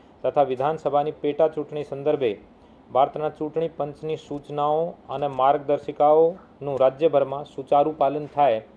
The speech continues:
તે માટેની તમામ વ્યવસ્થાઓ સુનિશ્ચિત કરવામાં આવી છે. મતદાનની પ્રક્રિયા મતદારો માટે સુખદ અનુભવ બની રહે તે માટે ગુજરાતનું ચૂંટણી તંત્ર સંપૂર્ણપણે સજ્જ છે.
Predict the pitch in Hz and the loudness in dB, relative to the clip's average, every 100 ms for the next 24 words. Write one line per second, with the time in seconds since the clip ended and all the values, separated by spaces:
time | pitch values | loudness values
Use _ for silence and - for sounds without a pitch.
0 | - - - _ _ - - 170 151 147 | -20 -20 -20 _ _ -8 -2 0 0 0
1 | 156 160 156 156 151 160 165 151 147 - | 0 -2 -2 0 0 0 0 0 0 -2
2 | - 147 156 175 - 147 147 - 156 - | 2 2 2 -4 -12 -10 -10 -8 -8 -2
3 | 135 135 135 123 127 - 95 - - - | 2 2 0 -2 -4 -10 -20 -20 -20 -20
4 | - _ - _ _ _ _ _ _ 127 | -20 _ -20 _ _ _ _ _ _ -12
5 | 127 143 143 160 170 175 170 160 156 156 | -4 -4 0 2 2 0 0 0 0 2
6 | 165 170 185 - 123 139 139 147 160 156 | 4 4 -2 -12 -8 -6 2 4 4 2
7 | 143 139 151 120 - - - 147 175 175 | -2 2 2 0 -8 -14 -10 0 2 2
8 | - 156 185 165 160 143 156 143 123 120 | 0 -2 4 6 6 2 2 4 2 0
9 | - - 165 151 135 160 202 - - - | -6 -2 0 0 0 0 0 -12 -20 -14
10 | 123 135 151 156 156 156 151 143 151 147 | -6 0 4 4 2 -6 -6 -8 -8 -4
11 | 143 139 165 - 143 143 156 160 156 131 | -4 0 -2 -2 -8 -4 -2 -2 0 -2
12 | 147 202 - _ - 143 127 120 - | -2 -8 -16 _ -4 -4 -2 -8 -12